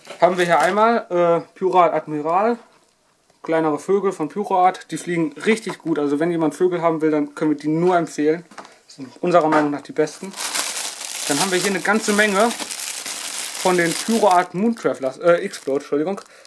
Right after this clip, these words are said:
von den Explode Moon Travelers geholt. Das sind die, die sollen wohl angeblich baugleich sein mit den alten Panda Pfeif Raketen. Und die haben wir jetzt als Ersatzartikel bekommen, weil die Panda Pfeifer sehr schnell ausverkauft waren. Ich weiß jetzt gar nicht, wie viel wir haben. Zwei, vier,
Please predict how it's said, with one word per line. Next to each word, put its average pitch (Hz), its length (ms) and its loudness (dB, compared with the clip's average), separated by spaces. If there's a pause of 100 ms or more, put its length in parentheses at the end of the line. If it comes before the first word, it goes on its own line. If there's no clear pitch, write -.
von 160 140 4
den 180 100 -2
Explode 175 400 0
Moon 208 160 2
Travelers 131 440 0
geholt. 165 300 0
Das 147 120 2
sind 170 220 -6
die, 165 220 0 (920)
die 160 40 -6
sollen 185 300 4
wohl 185 100 2
angeblich 190 460 0
baugleich 196 460 2
sein 190 220 4
mit 175 120 -2
den 160 160 -2
alten 170 340 0
Panda 202 300 2
Pfeif 208 280 0
Raketen. 208 460 0 (360)
Und 156 120 -6
die 160 60 -2
haben 175 160 4
wir 170 80 4
jetzt 165 100 0
als 165 180 4
Ersatzartikel 180 640 0
bekommen, 165 360 0
weil 156 100 6
die 151 100 0
Panda 170 300 2
Pfeifer 160 460 2 (480)
sehr 180 160 4
schnell 170 220 -2
ausverkauft 147 580 0
waren. 143 240 0 (540)
Ich 160 100 -2
weiß 156 180 4
jetzt 147 120 -8
gar 143 100 0
nicht, 135 140 -4
wie - 20 -4
viel 143 220 -4
wir 135 100 -2
haben. 135 160 0
Zwei, 170 320 4
vier, - 1120 -4